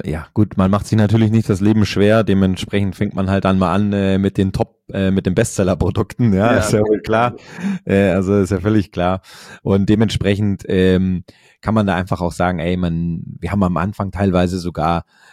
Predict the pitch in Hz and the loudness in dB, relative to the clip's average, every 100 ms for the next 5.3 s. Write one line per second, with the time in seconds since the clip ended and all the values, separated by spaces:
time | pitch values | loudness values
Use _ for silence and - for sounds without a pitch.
0 | _ - 90 95 - - 98 - 107 104 | _ -4 -2 -2 -4 -6 -4 -2 0 2
1 | 95 120 120 - 101 107 113 82 87 90 | 0 0 -2 -2 -2 0 -2 0 0 0
2 | 90 80 80 117 113 95 92 90 - 90 | -2 -2 -2 0 0 0 0 -2 -2 -4
3 | 82 82 82 80 82 90 - 95 87 90 | -2 -2 -2 -4 -4 -8 -6 -4 -2 -2
4 | 85 113 101 90 90 95 95 - 87 101 | -2 -2 -2 -2 -4 -6 -8 -10 -8 -8
5 | - 113 127 | -2 -2 -2